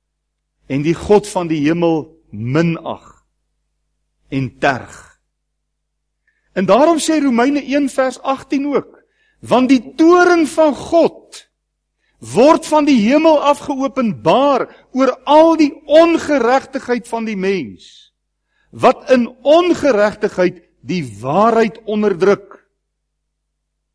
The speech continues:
Aan die ander woorde, die waarheid word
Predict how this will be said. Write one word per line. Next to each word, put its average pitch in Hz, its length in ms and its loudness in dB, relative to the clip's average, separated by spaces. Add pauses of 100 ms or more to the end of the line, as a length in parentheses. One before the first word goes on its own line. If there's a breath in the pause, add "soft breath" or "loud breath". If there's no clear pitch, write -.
(380)
Aan 156 80 -16
die 190 80 -10
ander - 0 -
woorde, 190 280 0
die 143 180 -8
waarheid 175 760 -2 (560)
word 143 400 -6